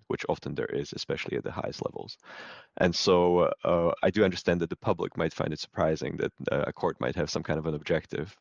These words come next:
but, uh, from the perspective of, let's say, academic research,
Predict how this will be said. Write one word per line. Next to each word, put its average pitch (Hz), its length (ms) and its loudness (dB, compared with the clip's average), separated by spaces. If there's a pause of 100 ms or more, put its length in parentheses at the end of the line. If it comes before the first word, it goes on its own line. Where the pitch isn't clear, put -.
but, 78 200 2 (260)
uh, 76 240 2
from 78 400 -2
the - 120 -4
perspective - 460 -2
of, 78 120 -4
let's 80 200 0
say, - 140 0
academic - 380 -6
research, - 500 -8